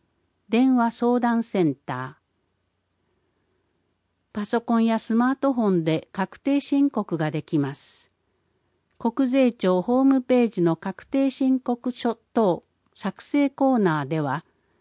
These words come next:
画面案内に従って入力するだけで申告書を作成できます。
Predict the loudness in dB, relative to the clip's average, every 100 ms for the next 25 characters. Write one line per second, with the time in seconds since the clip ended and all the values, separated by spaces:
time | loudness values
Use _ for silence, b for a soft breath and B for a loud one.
0 | _ 0 4 4 4 2 0 2 2 2
1 | 2 0 0 -2 -4 -2 -4 -6 _ -2
2 | -2 -2 2 2 2 0 -2 -4 0 2
3 | 0 0 0 0 -2 -4 0 2 2 0
4 | -4 -2 0 0 -2 -8 -8 0 0 2
5 | -2 0 0 -2 -10 -20